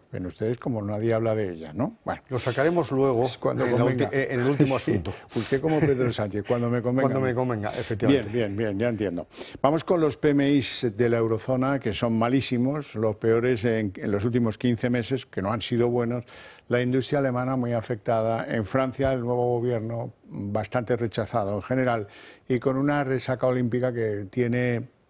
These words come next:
Speaker 1: pues, eh, la incertidumbre a los vecinos del norte.
Speaker 2: Pues efectivamente, el, el índice de sentimiento del consumidor por encima de cincuenta se considera que es positivo,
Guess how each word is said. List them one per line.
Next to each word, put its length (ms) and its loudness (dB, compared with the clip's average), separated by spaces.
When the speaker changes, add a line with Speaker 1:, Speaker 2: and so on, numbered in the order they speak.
Speaker 1:
pues, 180 -4
eh, 360 2
la 140 2
incertidumbre 760 0
a 80 0
los 180 -2
vecinos 400 -2
del 140 -4
norte. 320 -2
Speaker 2:
Pues 160 -6
efectivamente, 640 -2
el, 140 -10
el 160 -2
índice 260 -2
de 60 -2
sentimiento 400 -2
del 60 -2
consumidor 580 -2
por 100 -4
encima 500 -4
de 180 -6
cincuenta 580 -6
se 180 -12
considera 500 -4
que 160 -6
es 120 -6
positivo, 640 -4